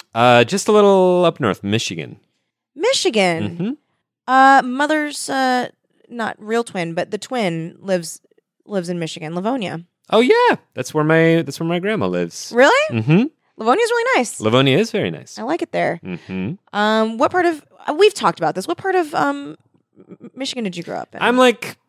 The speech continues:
Speaker 1: very close to Livonia, just outside of Detroit, a city called Ferndale.
Speaker 2: Do your parents still live out there?
Speaker 1: They do, yeah.
Speaker 2: Hmm.
Speaker 1: In the house I grew up in.
Speaker 2: Really?
Speaker 1: Mm-hmm.
Speaker 2: That's nice.
Speaker 1: Yeah.
Speaker 2: Do you go out there very much?
Speaker 1: I probably go one to two times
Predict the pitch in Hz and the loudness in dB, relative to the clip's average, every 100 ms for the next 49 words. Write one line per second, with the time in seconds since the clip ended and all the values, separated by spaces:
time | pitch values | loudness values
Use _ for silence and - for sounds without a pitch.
0 | _ 107 120 139 139 135 127 - 131 123 | _ -4 2 4 4 2 0 2 0 2
1 | 120 120 117 131 143 127 120 110 98 95 | 4 4 2 0 -2 0 0 0 -2 -4
2 | - 95 92 - 98 98 - 110 104 95 | 0 2 2 0 0 0 -2 -4 -2 -4
3 | - 95 87 80 - 101 _ _ _ - | -6 -8 -8 -10 -18 -20 _ _ _ -10
4 | 247 240 262 269 269 247 285 349 349 _ | -6 -2 -4 -4 -4 -2 -4 -6 -12 _
5 | _ _ 90 95 95 107 190 98 131 165 | _ _ -6 -2 0 -2 -4 -6 -8 -10
6 | 277 269 165 - 110 107 113 - 120 131 | -16 -18 -20 -10 -4 -2 -2 -4 -4 -6
7 | 156 - 87 _ _ - 254 320 466 494 | -6 -10 -16 _ _ 0 4 4 2 0
8 | 117 - 151 185 - _ _ _ _ 440 | -2 0 2 2 -2 _ _ _ _ -18
9 | - 175 165 247 - - _ _ _ - | -10 -6 -6 -8 -12 -20 _ _ _ -10
10 | 381 370 - - 233 254 208 196 220 269 | -6 -4 -6 -8 -2 2 2 2 -4 -4
11 | 320 349 - _ _ _ _ 135 151 190 | -6 -10 -16 _ _ _ _ -6 -2 4
12 | 185 196 185 190 185 175 151 147 147 143 | 6 6 6 6 8 6 6 6 8 8
13 | 139 127 127 127 135 147 143 - 127 - | 6 2 2 4 4 4 2 -4 -6 -2
14 | 127 - 117 117 120 123 120 - - | -2 0 0 0 0 -4 -6 -10 -12